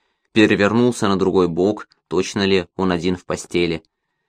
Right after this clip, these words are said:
Потом все снова погрузилось в водоворот мрака, грома и снов. Харри проснулся посреди ночи, в окно барабанил дождь.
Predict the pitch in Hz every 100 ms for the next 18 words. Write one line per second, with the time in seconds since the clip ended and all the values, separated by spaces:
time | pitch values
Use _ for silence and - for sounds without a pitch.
0 | _ _ _ _ 135 196 175 - 92 113
1 | 117 101 98 92 92 98 98 - 87 90
2 | 90 90 92 92 - 87 98 - 87 87
3 | 87 90 92 82 85 - 82 82 - _
4 | _ _ _ _ _ _ _ _ _ _
5 | _ 160 175 151 127 120 139 135 - 110
6 | 117 104 113 110 123 - 87 - - 87
7 | 107 113 92 80 90 87 85 82 85 -